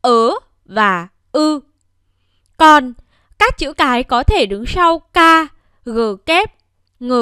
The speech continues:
kép là e, ê và i. Ở đây là âm y ghi chữ y ngắn. Đây cũng là quy tắc chính tả mà chúng ta cần nhớ.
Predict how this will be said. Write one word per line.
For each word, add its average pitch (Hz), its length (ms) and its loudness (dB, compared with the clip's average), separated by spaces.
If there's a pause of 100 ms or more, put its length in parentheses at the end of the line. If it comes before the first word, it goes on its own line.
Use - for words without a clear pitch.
(140)
kép 370 240 0 (400)
là 208 380 -6 (360)
e, 302 340 0 (720)
ê 311 340 2 (280)
và 190 440 -6 (140)
i. 320 300 2 (720)
Ở 262 140 2
đây 359 340 0 (220)
là 233 400 -4 (120)
âm 269 280 -2
y 269 460 -2
ghi 247 260 -4
chữ 277 440 -10
y 220 160 -10
ngắn. 196 360 -10 (1200)
Đây 269 360 2
cũng 254 120 -8
là 330 120 -2
quy 320 160 -8
tắc - 200 -6
chính 269 200 -4
tả 285 280 -2
mà 196 140 -6
chúng 240 180 -12
ta 330 100 -4
cần 214 260 -6
nhớ. 196 320 -4